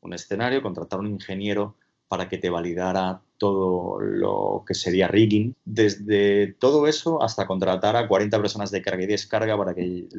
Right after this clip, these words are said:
para que movieran todo eso, entrar un día antes a trabajar. Todo eso <laughs> se convirtió en una barbaridad sin que yo lo viera venir y súmale invitados. O sea, yo me ocupo de todo, en realidad,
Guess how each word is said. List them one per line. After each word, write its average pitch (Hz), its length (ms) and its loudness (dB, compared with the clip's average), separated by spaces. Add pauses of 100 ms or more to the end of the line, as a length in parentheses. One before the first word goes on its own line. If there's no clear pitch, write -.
(160)
para 95 160 -4
que 90 160 -10
movieran 95 460 -2
todo 101 260 4
eso, 107 580 -2
entrar 92 440 0
un 98 120 0
día 98 260 2
antes 95 220 -6
a 90 60 -14
trabajar. 92 580 0
Todo 123 280 8
eso 143 300 6
<laughs> - 140 -4
se - 200 -4
convirtió 101 600 0
en 104 120 0
una 101 160 2
barbaridad 90 760 -2 (420)
sin - 280 -4
que 85 160 0
yo 98 400 4
lo 95 300 2
viera 104 260 4
venir 117 380 0 (100)
y 101 280 -6
súmale 95 640 2
invitados. 98 600 -4
O - 80 -20
sea, - 140 2
yo 117 80 6
me 127 80 4
ocupo 127 260 4
de 80 80 0
todo, 71 420 -2
en - 60 -16
realidad, 76 300 -12